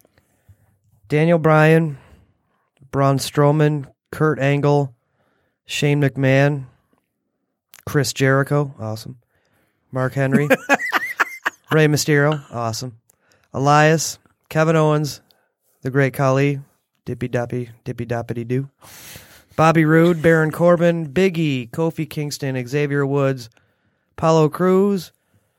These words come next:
Shelton Benjamin, Sin Cara, Chad Gable, Goldust, Titus O'Neil,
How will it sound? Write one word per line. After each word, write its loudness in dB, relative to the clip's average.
Shelton 0
Benjamin, 0
Sin -4
Cara, -2
Chad -2
Gable, 0
Goldust, 0
Titus -2
O'Neil, -2